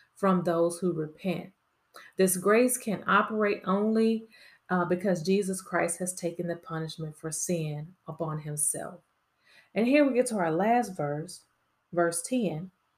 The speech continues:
"When God saw that the people had stopped doing evil things, He had pity and did not destroy them as He had planned." So, in verse ten, we see that we have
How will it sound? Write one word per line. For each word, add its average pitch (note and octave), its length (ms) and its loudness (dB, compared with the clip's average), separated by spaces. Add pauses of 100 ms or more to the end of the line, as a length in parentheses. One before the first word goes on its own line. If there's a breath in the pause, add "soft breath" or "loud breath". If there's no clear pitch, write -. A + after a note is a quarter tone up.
(480 soft breath)
"When G#3 140 -2
God D4+ 280 10
saw C4+ 320 2
that B3+ 120 4
the B3+ 80 2
people A3+ 380 -2
had G#3 180 -2
stopped G#3 460 0
doing F3+ 340 2
evil F3 380 -4
things, B3+ 460 2 (240 soft breath)
He D4 140 4
had C#4 240 4
pity A#3 440 0
and F3+ 200 -2
did A3+ 200 6
not G#3+ 200 0
destroy G3 420 2
them F3+ 180 -2
as D#3+ 220 -6
He F3+ 140 -2
had D#3 200 -8
planned." F#3 600 -6 (380 loud breath)
So, F#3 340 -2 (400 soft breath)
in F#3 120 0
verse C4 280 6
ten, A#3+ 500 0
we F#3+ 120 4
see A3 540 2
that E3 300 -2
we G#3+ 320 2
have E3+ 400 0